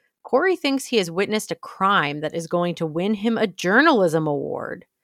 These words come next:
Sean tries to convince him to drop the idea, and the two end up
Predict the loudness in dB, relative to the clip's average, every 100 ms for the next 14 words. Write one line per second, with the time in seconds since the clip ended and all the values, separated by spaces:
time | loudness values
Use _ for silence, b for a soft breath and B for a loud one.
0 | _ _ _ -6 0 2 2 0 0 0
1 | -2 -2 0 0 -2 -4 -4 -2 2 0
2 | 0 -4 -2 -2 -2 -2 0 0 -4 _
3 | -6 -4 -6 -12 -4 -2 0 -2 -2 0